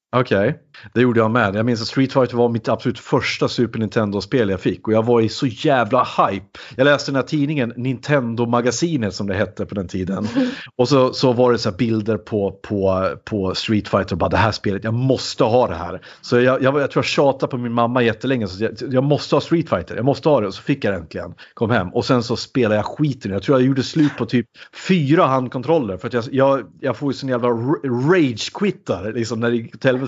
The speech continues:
Speaker 1: för mig. Jag slängde dem i väggen. Det, det ska absolut inte blandas ihop med filmen med Ch-, Sonny Chiba som heter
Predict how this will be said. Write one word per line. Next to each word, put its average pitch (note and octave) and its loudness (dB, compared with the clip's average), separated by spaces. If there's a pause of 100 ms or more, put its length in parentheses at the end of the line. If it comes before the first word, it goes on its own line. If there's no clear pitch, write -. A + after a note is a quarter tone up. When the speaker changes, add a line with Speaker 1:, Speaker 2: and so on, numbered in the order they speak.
Speaker 1:
för G2+ -4
mig. F#2+ -8
Jag G#2 -6
slängde B2 -2
dem A#2+ -2
i A#2 2
väggen. B2 -2 (640)
Det, D#3+ 4
det D#3+ 4
ska F#3+ 0
absolut G#3+ 0
inte F3+ -2
blandas C#3+ 0
ihop D3 -4
med B2 -2
filmen B2+ -2
med A#2+ 0
Ch-, - -6
Sonny C3 -2
Chiba F3 -4
som A#2 -6
heter A#2 2